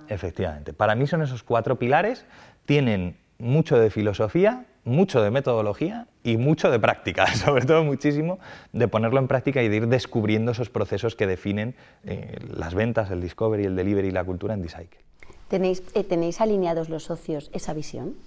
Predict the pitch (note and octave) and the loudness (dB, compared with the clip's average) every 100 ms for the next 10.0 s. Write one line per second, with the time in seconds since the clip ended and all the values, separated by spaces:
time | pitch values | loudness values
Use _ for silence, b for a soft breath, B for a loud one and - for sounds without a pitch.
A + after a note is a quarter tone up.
0 | - - - - _ B B B B B | -20 -12 -10 -10 _ B B B B B
1 | B2 A#2 C3 D3+ C#3 C#3+ C#3+ A#2 G2 G#2 | 0 4 6 6 4 2 0 -2 -2 -2
2 | G2 G2+ G#2 - G2+ F#2+ F2+ F#2+ G2+ - | -2 -2 -4 -4 -4 -2 0 0 -2 -2
3 | F#2+ F#2 F2 F2+ F2 F#2+ F2 - G2 G#2 | -2 0 0 -2 -6 -6 -6 -4 -4 -4
4 | A2 G2+ G2 F2 F2+ E2+ E2 - B B | -2 -2 -4 -6 -4 -4 -6 -10 B B
5 | _ - G#2+ G#2 G2+ F#2 F2+ F2+ F2 B2 | _ 0 2 2 2 2 0 -2 0 0
6 | C3+ C3 B2 C3 A#2+ A#2+ A#2 A#2 A2 A2+ | 0 0 0 0 -2 0 2 2 2 0
7 | G2+ G2+ A#2 C3 A2 G2 F2+ G#2 G#2+ - | 2 2 4 2 2 0 0 0 0 0
8 | G#2+ A2 G#2 G#2 G2 F#2 F#2+ G#2 A#2 A2+ | 0 0 0 0 0 -2 0 2 4 4
9 | G2 F2+ G2+ G2+ A2 F#2+ F#2+ G#2 G#2 G2+ | 2 0 0 2 2 2 -2 -2 -2 -4